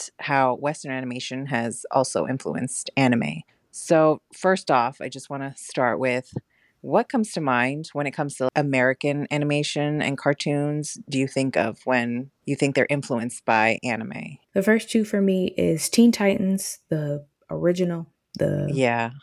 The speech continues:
Speaker 2: O G Teen Titans, and Avatar: The Last Airbender.
Speaker 1: A hundred percent.
Speaker 2: Those are my top two, 'cause
Speaker 1: I
Speaker 2: those you
Speaker 1: agree.
Speaker 2: can tell they were heavily influenced by anime.
Speaker 1: Mm-hmm.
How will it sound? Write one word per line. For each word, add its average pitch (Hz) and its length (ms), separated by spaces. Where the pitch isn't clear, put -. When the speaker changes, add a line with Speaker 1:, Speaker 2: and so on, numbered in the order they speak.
Speaker 2:
O 196 180
G 160 260
Teen 143 300
Titans, - 580
and 165 720
Avatar: 175 460
The 147 80
Last 131 420
Airbender. - 760
Speaker 1:
A 143 80
hundred 123 200
percent. - 300
Speaker 2:
Those 226 180
are 247 40
my 196 160
top 143 320
two, - 400
'cause 208 140
Speaker 1:
I 175 180
Speaker 2:
those 254 200
you 247 80
Speaker 1:
agree. 180 160
Speaker 2:
can 156 80
tell 160 500
they 151 140
were 147 140
heavily 151 580
influenced 131 960
by 131 240
anime. - 720
Speaker 1:
Mm-hmm. 131 480